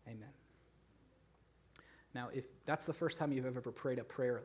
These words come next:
like that, we believe you're at the beginning of a spiritual journey, and it's so exciting. And your next step would be getting involved here. And the next time we have baptisms,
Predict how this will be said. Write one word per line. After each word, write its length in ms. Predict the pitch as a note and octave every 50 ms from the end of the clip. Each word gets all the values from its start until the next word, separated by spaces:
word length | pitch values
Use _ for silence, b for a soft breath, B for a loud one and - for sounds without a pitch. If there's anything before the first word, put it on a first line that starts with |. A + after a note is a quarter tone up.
| - B2
like 220 | A2 A#2+ C#3 -
that, 260 | - D3+ C#3+ D3+ C#3+ C#3
we 80 | C3+
believe 300 | C3 C3 C3 C3+ C3 A#2+
you're 100 | B2 B2+
at 100 | B2 -
the 40 | -
beginning 800 | B2 A#2+ A2+ A2+ A#2 - - E3 F#3 F#3+ D3+ A#2 A2+ A#2+ B2 C3+ B B B B B
of 160 | D3 D#3 D#3
a 60 | D3+
spiritual 480 | C#3 - - - D3+ D3 C#3 - C#3+ B2+
journey, 480 | A#2 A#2 B2 B2 A#2+ A2+ G#2 G2 - - b b b b
and 100 | - C#3
it's 140 | B2+ - -
so 340 | - - - - F3 F3 E3+
exciting. 540 | E3 - - - B2+ A#2+ A#2 A2+ - - - -
And 80 | C3+ C#3
your 100 | C#3 C#3
next 280 | C#3+ D#3 E3+ E3 -
step 340 | - - - F3+ A3 B3 - B B B B B B
would 100 | D3+ C#3
be 100 | C#3+ D3
getting 280 | C3+ C3 D#3 D#3+ E3+ E3+
involved 440 | D#3+ D3 - C3+ C3+ C3+ B2+ - -
here. 280 | - - G2+ A2+ - - - - - - - B B B B B B B B B B B B -
And 80 | C#3 C#3
the 60 | C#3
next 220 | C#3+ D#3+ E3 -
time 140 | - F3+ E3+
we 100 | E3 D3+
have 160 | D#3+ D3+ C3+
baptisms, 800 | - C#3 D3 D3 - - E3+ - F3+ G3 G#3 G3+ - - - -